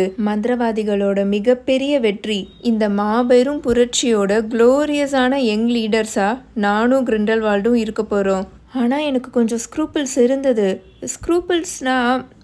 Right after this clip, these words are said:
மனசாட்சின்னு ஒண்ணு இருக்கும்ல, இப்ப நம்ம ஏதாவது தப்பு செய்ய போறோம், அது தப்பு நமக்கு தெரியும், ஆனா நம்ம மனசாட்சி உறுத்திடும், நம்மள அது பண்ண விடாதுல, அதுதான் ஸ்க்ரூப்பிள்ஸ். அவருக்கு அது இருந்தது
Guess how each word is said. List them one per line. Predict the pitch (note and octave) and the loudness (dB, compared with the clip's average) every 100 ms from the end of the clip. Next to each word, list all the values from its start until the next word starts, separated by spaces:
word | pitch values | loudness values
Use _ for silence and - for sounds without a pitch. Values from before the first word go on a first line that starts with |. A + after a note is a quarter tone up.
| A#3 | -2
மனசாட்சின்னு | B3 C#4+ F4 D4+ D4+ D4 C4+ | -2 -2 -2 -2 -4 -6 -4
ஒண்ணு | G#3+ | -2
இருக்கும்ல, | G#3 G#3 G#3+ G#3 | -4 -4 -4 -2
இப்ப | G#3 G#3 | -2 -2
நம்ம | G3+ | -2
ஏதாவது | G#3 C4 D4+ | 0 0 0
தப்பு | A#3+ A3 C#4 | -2 -2 -2
செய்ய | C#4+ A3+ A3+ | 0 -2 0
போறோம், | G3+ G3+ | -2 0
அது | G#3 G3+ | -2 0
தப்பு | G3+ - D#4 | -2 -2 -4
நமக்கு | D#4+ B3 A3 | -2 -4 -2
தெரியும், | G#3+ G#3 G3+ F#3+ - - | 0 0 0 -4 -8 -12
ஆனா | - B3 C#4+ E4 | -4 0 0 0
நம்ம | D4+ C4 | -2 0
மனசாட்சி | A#3 A#3 E4 - G4+ F4 B3+ A#3 | 0 0 0 -2 -2 -2 -2 -2
உறுத்திடும், | C4+ D#4+ D4+ B3 G#3+ | 0 -2 -2 -2 0
நம்மள | G3+ G3+ G3+ | 0 2 0
அது | G3 B3+ | 0 0
பண்ண | B3+ D#4+ D#4+ | 0 2 0
விடாதுல, | A#3 A3+ G#3+ G3 G3 G3 - - G#3 | 2 2 2 2 2 2 -4 0 2
அதுதான் | A3+ A#3 C#4+ F#4 | 2 4 2 2
ஸ்க்ரூப்பிள்ஸ். | - B3+ A#3 G#3+ G#3+ | -2 -2 0 0 2
அவருக்கு | G3+ G3 G3 | 2 2 2
அது | G3+ G3+ G#3 | 2 2 -2
இருந்தது | A#3+ D4+ C#4+ A3 | -2 -4 -4 0